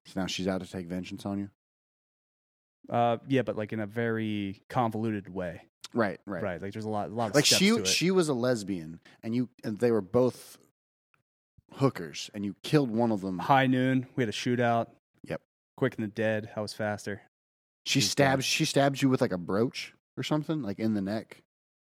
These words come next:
Speaker 2: No, no, it was just fucking ten steps, bang.
Speaker 1: That's how you killed her friend, but how do you, how does she kill you now?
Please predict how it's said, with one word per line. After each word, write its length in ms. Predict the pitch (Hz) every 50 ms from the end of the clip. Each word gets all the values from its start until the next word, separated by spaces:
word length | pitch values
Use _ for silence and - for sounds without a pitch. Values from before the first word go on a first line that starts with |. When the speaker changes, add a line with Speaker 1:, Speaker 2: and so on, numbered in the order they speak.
| _ - 117
Speaker 2:
No, 180 | 113 107 101
no, 180 | 104 101 101 104
it 20 | 110
was 120 | 120 120
just 220 | - 113 - - _ _ _ _ _ _ -
fucking 440 | 113 104 - 107 104 101 101 101 - -
ten 180 | - 131 117 110
steps, 480 | - - - 110 107 98 - - - - - -
bang. 300 | 107 98 92 90 90 - _ _ _ _ _ _ _ _ _ _ _ _ -
Speaker 1:
That's 140 | - - -
how 60 | 196
you 120 | 170 127
killed 200 | - - 127 107
her 80 | 101 92
friend, 260 | - - 135 139 117
but 80 | 98 95
how 60 | 117
do 60 | 117
you, 120 | 113 101 87 -
how 140 | - 113 117
does 80 | 104 -
she 160 | - - 120
kill 240 | - - 113 92 85
you 260 | 85 98 107 95 76
now? 180 | 67 65 - -